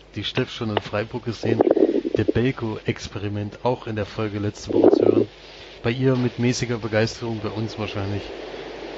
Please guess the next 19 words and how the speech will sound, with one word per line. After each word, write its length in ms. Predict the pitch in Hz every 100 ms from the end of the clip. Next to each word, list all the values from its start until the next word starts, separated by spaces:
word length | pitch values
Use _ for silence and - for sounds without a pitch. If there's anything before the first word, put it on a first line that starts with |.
| -
schon, 400 | - 107 107 104 107
hätten 180 | 113 110
wir 80 | 107
den 180 | 104 101
gerne 200 | 101 104
gesehen. 460 | 101 - 117 113 110
Ich 160 | 113 110
hatte 120 | 104
ja 60 |
letzte 300 | 101 110 -
Woche 180 | - 101 98
die 40 | 104
letzte 300 | 120 - -
Chance. 480 | - 151 165 - - -
Florian 260 | 120 117 104
hat's 240 | 117 -
am 100 | - 107
Montag 280 | 104 101
noch. 60 | 95